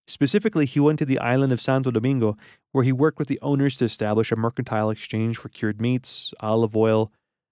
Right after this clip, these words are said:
wine, and, sadly, slaves as well. But at least by fifteen fifty-one, we have records of Alonso and his owner trading things between Panama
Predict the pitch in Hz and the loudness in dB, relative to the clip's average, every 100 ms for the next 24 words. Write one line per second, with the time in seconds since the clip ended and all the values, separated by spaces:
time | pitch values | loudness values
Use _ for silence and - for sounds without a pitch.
0 | _ - 107 104 117 120 104 101 - _ | _ -2 0 2 0 -2 -6 -8 -14 _
1 | - 127 - 107 110 120 120 - 117 127 | -20 -12 -8 -6 -6 -8 -8 -6 -2 0
2 | 131 101 101 131 - - _ _ _ _ | 0 -4 -4 -6 -6 -14 _ _ _ _
3 | _ _ _ _ _ - 120 165 151 220 | _ _ _ _ _ -2 0 0 2 2
4 | 220 269 214 208 208 175 165 - 139 120 | 0 -2 0 0 0 0 0 0 0 0
5 | 117 117 123 185 160 147 151 135 113 110 | 0 0 0 0 0 0 0 -2 -2 0
6 | 117 135 127 127 117 113 - 131 120 117 | 0 0 0 0 2 0 -2 -2 0 -2
7 | - - 151 160 156 135 135 127 123 - | -4 -4 0 2 2 0 0 0 -2 -4
8 | 113 127 120 117 113 - _ - - 123 | -6 -4 -2 -2 -4 -10 _ -14 -4 0
9 | 123 117 | 2 0